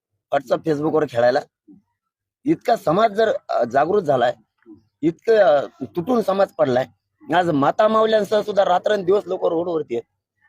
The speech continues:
एकट्या करंजी घाटात चार कार्यक्रम झालेत, नुसत्या करंजी घाटात,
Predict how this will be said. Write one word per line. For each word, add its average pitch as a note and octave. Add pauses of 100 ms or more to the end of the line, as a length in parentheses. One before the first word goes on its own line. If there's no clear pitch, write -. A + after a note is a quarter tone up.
(180)
एकट्या -
करंजी G#3+
घाटात C#3+ (1400)
चार G#3+
कार्यक्रम F#3+
झालेत, C#3
नुसत्या -
करंजी G#3+
घाटात, E3